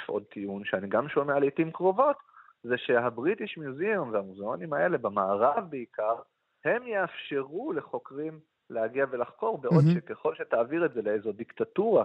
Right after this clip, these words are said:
Speaker 1: כזו או אחרת, אה, תמיד זה גם הניגוד, נכון?
Speaker 2: כן.
Speaker 1: זה הרי תמיד
Speaker 2: כן.
Speaker 1: הניגוד, זה יעבור לאיזו דיקטטורה, זה
Speaker 2: זה
Speaker 1: חלילה
Speaker 2: תמיד
Speaker 1: לא יעבור
Speaker 2: יגיע
Speaker 1: ל-
Speaker 2: ל-, לכיס של המנהיג.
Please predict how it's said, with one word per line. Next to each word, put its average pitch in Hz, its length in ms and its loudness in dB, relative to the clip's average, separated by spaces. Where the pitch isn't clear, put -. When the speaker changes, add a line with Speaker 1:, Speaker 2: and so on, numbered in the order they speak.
Speaker 1:
כזו - 220 -6
או - 200 4
אחרת, 170 400 4
אה, 107 160 -8
תמיד 147 340 -4
זה 139 60 4
גם 127 160 4
הניגוד, 120 440 2
נכון? 127 420 -2
Speaker 2:
כן. 156 180 6
Speaker 1:
זה 101 80 0
הרי 95 120 -6
תמיד 110 320 -6
Speaker 2:
כן. 127 60 4
Speaker 1:
הניגוד, 131 440 4
זה 110 60 0
יעבור 104 300 4
לאיזו 113 160 4
דיקטטורה, 110 520 0
זה 98 100 -2
Speaker 2:
זה 160 120 6
Speaker 1:
חלילה 202 160 6
Speaker 2:
תמיד 226 180 10
Speaker 1:
לא 220 60 10
יעבור 180 220 8
Speaker 2:
יגיע 208 180 10
Speaker 1:
ל- - 20 6
Speaker 2:
ל-, 170 320 6
לכיס - 480 4
של 180 180 6
המנהיג. 156 560 6